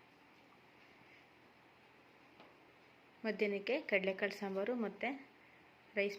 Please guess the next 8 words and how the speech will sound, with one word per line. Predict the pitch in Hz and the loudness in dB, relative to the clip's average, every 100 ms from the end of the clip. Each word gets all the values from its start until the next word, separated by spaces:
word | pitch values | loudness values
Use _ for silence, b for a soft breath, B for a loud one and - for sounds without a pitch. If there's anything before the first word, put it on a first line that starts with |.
| 202 | -2
ಮಾಡಿದ್ದೆ, | 185 175 185 233 - B B B - | 0 2 0 -2 -10 B B B -10
ಹಾಗಾಗಿ | 208 185 214 208 | -4 0 2 4
ಅವಳೇ | 196 208 | 4 4
ಬಡ್ಸ್ಕೊಂಡು | 196 196 - 196 185 | 4 0 -2 -2 0
ಇವತ್ತು | 190 190 294 330 B B B - - | -2 2 0 0 B B B -16 -4
ತಿಂತಾ | 220 208 202 | -2 2 2
ಇದ್ದಾಳೆ | 185 185 180 | 2 2 2
ಇವತ್ತು. | 175 175 | -2 -4